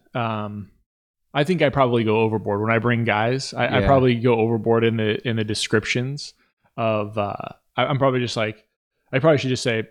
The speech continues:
Speaker 1: "Why don't you just come out and work out?" Right?
Speaker 2: <laughs>
Speaker 1: Instead of, like, preparing them for this other stuff.
Speaker 2: Right.
Speaker 1: 'Cause, um, but,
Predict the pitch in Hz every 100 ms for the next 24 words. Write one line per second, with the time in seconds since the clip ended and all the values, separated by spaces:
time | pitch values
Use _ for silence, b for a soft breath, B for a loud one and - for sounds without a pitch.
0 | _ 131 143 143 123 135 120 113 110 113
1 | 104 104 - _ - 107 139 - 139 123
2 | 143 139 151 127 127 - 127 127 127 131
3 | 131 123 127 120 123 120 120 127 135 120
4 | 104 90 85 - _ 165 160 139 - _
5 | 127 120 113 113 110 107 _ _ _ _
6 | _ _ _ - 175